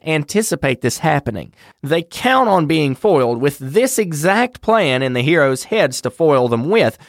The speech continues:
so they all do some conveniently off-camera surveillance to find out the clothing sizes that the heroes need, and they wear them no matter if they're too big or too small to every mission,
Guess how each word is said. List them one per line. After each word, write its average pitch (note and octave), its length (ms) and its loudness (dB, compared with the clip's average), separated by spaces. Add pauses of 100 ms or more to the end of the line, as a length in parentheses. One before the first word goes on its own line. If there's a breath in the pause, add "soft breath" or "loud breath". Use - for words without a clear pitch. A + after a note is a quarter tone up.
(100)
so F#3+ 180 -2
they A3 160 2
all C4 160 2
do B3 160 0
some E3 220 0
conveniently D#3+ 640 0
off-camera F#3 640 2
surveillance C#3+ 640 0
to - 80 -6
find E3 260 2
out D#3+ 160 2
the D3 60 -4
clothing A3 420 0
sizes C3 480 -2
that C3+ 160 -2
the A#2+ 80 0
heroes A#2+ 420 2
need, A#2 360 -2 (180 loud breath)
and D#3+ 160 -2
they F3+ 100 0
wear A#3+ 300 2
them E3+ 240 0
no C#3+ 120 2
matter D#3 260 2
if C#3+ 100 0
they're B2 160 2
too A#3+ 280 -2
big G#3 300 2
or D3 100 2
too G3 220 2
small C#3+ 460 2
to - 140 -8 (120)
every G#3+ 420 0
mission, F3+ 540 0